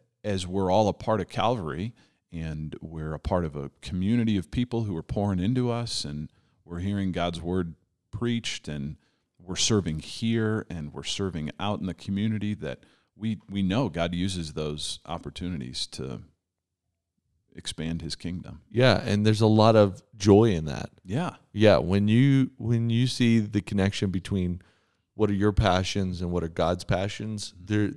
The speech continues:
Speaker 2: that's when joy happens.
Speaker 1: Yeah.
Speaker 2: And that's where life happens. And, um, I totally agree.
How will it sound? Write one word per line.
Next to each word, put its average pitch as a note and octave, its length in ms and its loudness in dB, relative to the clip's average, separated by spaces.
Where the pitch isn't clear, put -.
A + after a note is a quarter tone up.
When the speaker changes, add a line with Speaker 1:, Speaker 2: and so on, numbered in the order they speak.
Speaker 2:
that's G2 280 -4
when F#2+ 140 -2
joy D#2+ 260 0
happens. - 680 -8
Speaker 1:
Yeah. G2 200 -6
Speaker 2:
And F#2+ 140 -2
that's F2 280 -2
where E2+ 260 -2
life - 340 -6
happens. - 580 -8
And, - 200 -8
um, E2+ 300 -4
I G#2 80 -4
totally A2+ 280 4
agree. A2+ 300 0